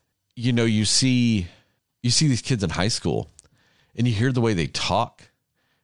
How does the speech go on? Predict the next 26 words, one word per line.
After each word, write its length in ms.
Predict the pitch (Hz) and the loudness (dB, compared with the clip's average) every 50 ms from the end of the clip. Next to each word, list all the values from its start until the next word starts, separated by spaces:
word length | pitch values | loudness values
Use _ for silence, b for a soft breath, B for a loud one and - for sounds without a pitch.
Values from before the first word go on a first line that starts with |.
| _ _ - | _ _ -4
and 80 | 87 | -2
all 140 | 90 87 87 | 0 2 2
this 180 | 87 87 - 92 | 0 0 0 -2
other 160 | 90 107 110 | -2 -2 -2
stuff. 360 | - - 78 - - - - - | -2 -4 -4 -4 -6 -8 -10 -6
And 120 | 87 85 87 | -4 -2 0
I 40 | |
was 140 | 95 107 92 | 0 0 0
like, 260 | 82 69 58 - - - _ _ _ _ _ _ _ _ - | -2 -4 -4 -8 -14 -20 _ _ _ _ _ _ _ _ -6
"Nobody 360 | 95 101 113 143 156 117 82 | -4 -2 0 0 0 2 0
ever 220 | 85 82 82 76 | 0 0 0 0
actually 320 | 71 87 - - - 76 67 | 0 -2 -2 -4 -4 -4 -2
talks 280 | - - 82 78 - | -2 -4 -4 -2 -2
like 120 | 80 78 - | -4 -4 -2
that 160 | 82 62 - | -4 -4 -2
in 60 | 82 | -2
high 100 | 76 73 | -2 -2
school. 420 | 85 - - 98 123 170 208 - _ _ _ _ _ _ _ _ | -4 -4 -2 -2 0 -2 -2 -6 _ _ _ _ _ _ _ _
High 140 | _ - 143 | _ -2 -2
school 260 | 160 - - 233 202 156 | -2 0 -2 -2 -2 -2
kids 280 | - - 117 92 - | -4 -4 -4 -4 -4
don't 240 | - 87 82 - - | -4 -4 -4 -4 -4
say 220 | - - - 80 82 | -6 -6 -4 -4 -2
shit." 540 | - - - - 82 104 - - - - - _ _ _ _ _ _ _ _ - _ _ _ _ - | 0 0 0 0 0 -2 -4 -4 -10 -18 -20 _ _ _ _ _ _ _ _ -20 _ _ _ _ -6
Like, 300 | 95 87 - - - - _ _ _ _ _ _ _ _ | -6 -6 -6 -8 -14 -20 _ _ _ _ _ _ _ _
whoa, 540 | - 78 80 78 73 64 - - - 90 | -8 -4 -2 0 0 0 0 -2 -6 -8